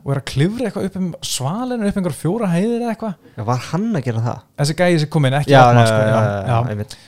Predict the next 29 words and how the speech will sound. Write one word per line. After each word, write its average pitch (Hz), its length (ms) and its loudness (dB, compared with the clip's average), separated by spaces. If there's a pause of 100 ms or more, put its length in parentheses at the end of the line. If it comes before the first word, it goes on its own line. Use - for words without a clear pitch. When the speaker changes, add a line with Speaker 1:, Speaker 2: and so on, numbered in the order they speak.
(120)
Speaker 1:
Og 127 80 -2
þetta 156 160 2
sást 175 220 2
alltaf 170 420 2
á, 160 100 0 (380)
hérna, 151 260 0
myndavél 170 380 4
og 147 200 2
þeir 147 140 0
eru 143 120 0
náttúrulega 135 180 -2
bara 120 640 0
re-, 135 240 -2
Ottman 131 540 0
rekinn 139 360 0
á 135 80 0
staðnum, 117 460 0
Speaker 2:
Mhm. 107 60 -2
Speaker 1:
sko. 117 300 -6 (840)
Og 123 80 -2
mér 120 100 2
langar 190 320 0
svo 185 120 -2
að 180 100 -4
vita 190 140 -6
hvað 170 360 -2
var 175 180 -2
í 156 40 -4
pokanum. - 420 -4